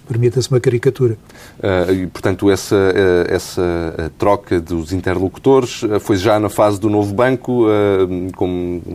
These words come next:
Speaker 2: uma reestruturação interna nos balcões, é assim?
Speaker 1: Na fase de transição e porque mesmo os interlocutores com quem se conseguia falar,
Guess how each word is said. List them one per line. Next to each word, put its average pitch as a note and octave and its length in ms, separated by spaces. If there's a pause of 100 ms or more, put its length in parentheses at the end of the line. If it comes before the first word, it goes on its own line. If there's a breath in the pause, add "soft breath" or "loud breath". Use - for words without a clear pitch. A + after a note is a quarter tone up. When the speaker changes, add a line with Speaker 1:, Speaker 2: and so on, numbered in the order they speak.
(220)
Speaker 2:
uma F2+ 140
reestruturação G#2 880
interna G2 400
nos F#2 140
balcões, D#2+ 400
é D#2+ 120
assim? - 180
Speaker 1:
Na D3+ 120
fase B2+ 220
de - 60
transição C#3 580
e E3 80
porque - 480
mesmo D3 420
os B2+ 140
interlocutores C3+ 720
com B2 160
quem C#3 180
se - 100
conseguia B2+ 400
falar, C3 360